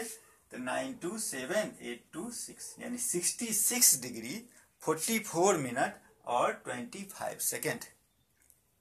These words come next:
एक ही एग्जांपल में आपको हम बता दिए, हम चाहते तो अभी सिर्फ आवर मिनट लेते, उसके बाद आवर मिनट सेकेंड लेते, लेकिन आपको एक ही बार में बता दिए हम कि आवर मिनट सेकेंड।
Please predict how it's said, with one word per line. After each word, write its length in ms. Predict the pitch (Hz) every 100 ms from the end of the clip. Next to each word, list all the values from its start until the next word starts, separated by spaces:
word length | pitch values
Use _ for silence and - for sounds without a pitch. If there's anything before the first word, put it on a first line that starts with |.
| _ _ _ -
एक 140 | 135
ही 160 | 143 175
एग्जांपल 380 | 160 170 170 170
में 80 | 175
आपको 260 | 170 170
हम 100 | 185
बता 220 | 170 180
दिए, 360 | 175 175 226 247 - - -
हम 160 | 131 127
चाहते 400 | 131 127 - -
तो 120 | -
अभी 160 | 143 143
सिर्फ 300 | - 160 147
आवर 360 | - 131 135 160
मिनट 300 | 175 180 185
लेते, 420 | 180 185 214 269 - _ _ _ -
उसके 260 | 135 -
बाद 260 | 151 156 156
आवर 260 | 139 143 165
मिनट 260 | 160 156 -
सेकेंड 400 | - 151 185 185
लेते, 360 | 190 190 226 269 - - -
लेकिन 180 | 127 131
आपको 260 | 127 -
एक 140 | 123 120
ही 80 |
बार 120 | 131 127
में 100 | 117
बता 240 | 117 117
दिए 140 | 113
हम 140 | 123 156
कि 100 | 156
आवर 360 | 131 120 120
मिनट 340 | 113 143 262 - - _ -
सेकेंड। 480 | - - - -